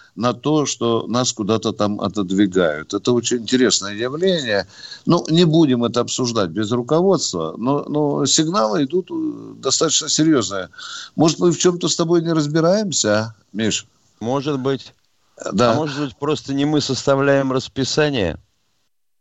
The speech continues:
Speaker 1: Да, конечно, конечно. А
Speaker 2: Кошки
Speaker 1: может,
Speaker 2: против
Speaker 1: мы,
Speaker 2: собак.
Speaker 1: а,
Speaker 2: Ну да.
Speaker 1: а может, мы кому, вот, да, вот военное ревю «Кошки против собак». Продолжаем военное ревю. Поехали.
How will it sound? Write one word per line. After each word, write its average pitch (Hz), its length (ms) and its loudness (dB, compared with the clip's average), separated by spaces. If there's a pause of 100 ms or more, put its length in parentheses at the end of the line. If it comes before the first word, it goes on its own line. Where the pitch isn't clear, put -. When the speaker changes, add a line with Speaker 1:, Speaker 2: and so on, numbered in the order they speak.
(240)
Speaker 1:
Да, 104 600 4
конечно, 110 600 -2
конечно. 110 400 -6
А 143 60 -2
Speaker 2:
Кошки 147 140 0
Speaker 1:
может, 180 180 -2
Speaker 2:
против 120 340 -2
Speaker 1:
мы, - 60 -8
Speaker 2:
собак. 104 580 -2
Speaker 1:
а, 101 60 -16
Speaker 2:
Ну 113 160 -12
да. 117 220 2
Speaker 1:
а 143 40 2
может, 165 380 -6
мы 165 260 -4
кому, 156 340 -2 (220)
вот, 147 220 -2 (180)
да, 143 520 2
вот 123 260 0
военное 147 760 2
ревю 165 320 4
«Кошки 180 480 0
против 143 440 -4
собак». 123 340 0
Продолжаем 165 760 0
военное 127 580 -4
ревю. 127 420 -2 (720)
Поехали. 123 640 2